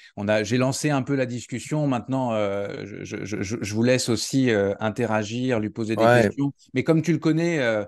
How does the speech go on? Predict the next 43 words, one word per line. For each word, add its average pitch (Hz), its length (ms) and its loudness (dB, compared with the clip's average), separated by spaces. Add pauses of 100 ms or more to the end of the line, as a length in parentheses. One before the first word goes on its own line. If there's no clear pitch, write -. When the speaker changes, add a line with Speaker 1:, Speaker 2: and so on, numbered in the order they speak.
(400)
Speaker 1:
euh, 104 260 -2
je, - 140 -10
je, - 200 -10
je - 100 -16
te 123 80 -2
laisse, 123 300 0
je 98 80 -8
te 120 100 -2
laisse 120 200 0
en 117 80 0
dire 117 180 -2
quelques 117 220 -4
mots 131 260 0
aussi, 113 380 -4
euh, 92 180 -4 (280)
euh. - 160 -12 (160)
Speaker 2:
Ouais, 123 240 10
ce - 80 -2
qui 110 100 6
est, 101 160 8
bah, 95 260 6
ce - 80 0
qui 101 120 4
est - 20 8
assez 90 240 2
fabuleux 95 480 4
avec 82 300 0
Vincent, 110 420 2 (480)
euh, 90 680 6
c'est 90 240 0
que 95 380 6 (200)
quand 101 220 2
il 92 80 -8
court, 175 260 10 (1160)
euh, 82 640 2
on, 80 180 -4
<laughs> - 400 0
il, 147 240 12
il 104 120 12
pense 131 480 10
à, 101 100 6
à, 107 140 4 (180)
avant, 139 400 4